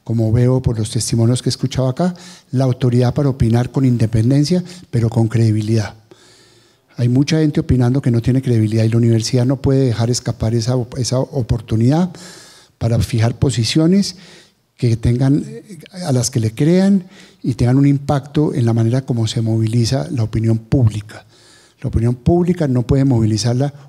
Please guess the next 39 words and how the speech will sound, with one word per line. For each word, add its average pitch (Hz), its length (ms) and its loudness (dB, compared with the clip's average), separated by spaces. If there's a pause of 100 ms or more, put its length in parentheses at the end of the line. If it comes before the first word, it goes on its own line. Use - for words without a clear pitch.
(120)
única 170 400 2
y 123 80 2
exclusivamente 135 840 0
la 131 120 0
mentira, 110 640 0 (640)
y 123 80 -2
la 117 80 2
universidad 120 440 2
no 131 160 2
puede 139 400 2
dejarle 117 380 -2
ese 123 140 -2
espacio 127 560 -2 (480)
a 123 80 -4
los 113 180 0
que 117 140 0
no 120 100 4
están 127 300 0
en 131 80 2
el 113 120 2
medio 113 200 2
universitario. 110 760 -2 (460)
Yo 123 100 2
no 127 80 2
sé 131 140 0
si 135 100 -2
escucharán 120 640 -2
al, 123 340 -2
a 110 100 -4
la 104 100 -4
Universidad 110 680 -2
Jorge 113 300 -4
Tadeo, 127 480 -2 (300)
tampoco 120 400 -4
sé 123 120 -4 (160)
cuánta 127 340 0
gente 127 220 0
estudia, 117 360 -2
eh, 113 200 -2